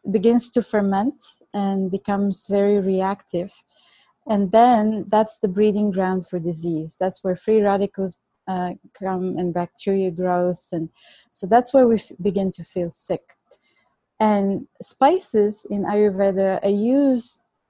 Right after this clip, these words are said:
for flavor, yes, to add different taste to the dish. Yes, very important. But also they support digestion. They also, they're like, they're called yoga vahi in Sanskrit. They're like vehicles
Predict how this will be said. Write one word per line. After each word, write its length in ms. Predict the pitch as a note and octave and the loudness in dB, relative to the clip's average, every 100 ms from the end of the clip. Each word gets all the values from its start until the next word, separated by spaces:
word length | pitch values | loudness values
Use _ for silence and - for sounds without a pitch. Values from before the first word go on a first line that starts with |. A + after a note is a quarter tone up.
| _ _ _ _ _ _ | _ _ _ _ _ _
for 160 | _ A3 | _ -4
flavor, 480 | G#3 A#3 A#3 A#3+ G3+ | -2 4 6 6 4
yes, 480 | F3+ F#3+ E3 - - | 2 0 0 -6 -8
to 140 | F3 - | -6 0
add 240 | G#3 G3 | 2 2
different 400 | F#3+ G#3 G3+ F#3 | -2 -4 -6 -4
taste 340 | A#3 A#3+ A#3 - | 0 0 0 -8
to 80 | |
the 120 | F3+ E3+ | -6 -6
dish. 500 | E3 E3+ - - _ - | -6 -10 -14 -20 _ -8
Yes, 380 | F#3+ E3 - - | -4 -4 -8 -4
very 240 | F3+ F#3+ | -2 0
important. 560 | F#3 - F3 F3 B3 - _ - _ _ | -4 -6 -8 -4 -4 -6 _ -20 _ _
But 100 | A3+ | 2
also 400 | A3+ C#4 C#4 C4 | 4 4 4 2
they 220 | A#3 A3 A3+ | 4 4 2
support 480 | - A3 A3+ A#3 | -2 -4 0 0
digestion. 800 | G#3 G3+ F3 E3+ E3 - G3 C4 - _ _ _ _ _ - | 0 -2 -2 -4 -6 -10 -8 -8 -10 _ _ _ _ _ 0
They 140 | A#3+ | 4
also, 560 | C4+ D#4+ - D#4 D4 - _ | 4 4 0 2 2 0 _
they're 200 | C4 C4+ | 6 8
like, 340 | C4 B3 B3 | 8 6 4
they're 160 | - A3+ | -4 -2
called 280 | - C#4+ B3+ | 6 6 6
yoga 400 | A3+ A3+ A#3 G#3 | 6 8 8 6
vahi 560 | G3 A3 - F3 E3 | 4 2 0 -4 -4
in 220 | F#3+ F#3 | -4 -4
Sanskrit. 540 | F#3 - F3+ - F#3+ F3 | -6 -6 -6 -4 -6 -2
They're 120 | G#3 | 0
like 240 | G#3+ G#3 | 2 0
vehicles 880 | F#3 F3+ A#3+ B3 B3 - F3+ F3 - | 0 2 4 4 2 0 -2 -2 -8